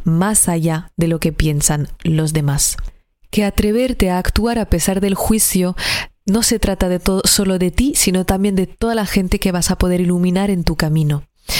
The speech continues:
Y una práctica que me sirve y me ha servido mucho, que te quiero compartir, es cuando notas que tu atención se está yendo mucho al qué dirán, es preguntarte a ti misma,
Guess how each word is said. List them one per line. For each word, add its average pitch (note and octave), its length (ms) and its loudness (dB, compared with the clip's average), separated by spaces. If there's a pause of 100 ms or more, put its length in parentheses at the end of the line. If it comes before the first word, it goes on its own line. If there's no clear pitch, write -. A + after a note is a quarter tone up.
(520)
Y G3 120 2
una B3+ 180 0
práctica G3 720 0
que F3+ 120 0
me E3+ 120 2
sirve G#3+ 540 0
y F3 100 2
me F3 100 2
ha F3 60 0
servido G3+ 440 0
mucho, F3+ 360 0
que - 100 -2
te D#3+ 120 0
quiero G3+ 260 0
compartir, F3 800 -2
es G#3 180 -2
cuando G3+ 560 0
notas F#3+ 680 0 (840)
que G3+ 160 0
tu G#3 120 2
atención F#3+ 500 0
se - 80 0
está G3+ 180 0
yendo G#3+ 360 2
mucho G3 640 2
al F3 200 -2
qué G3 160 0
dirán, G#3 520 0 (1120)
es - 460 0
preguntarte G3+ 640 0
a - 40 -4
ti F#3+ 120 2
misma, F3 420 0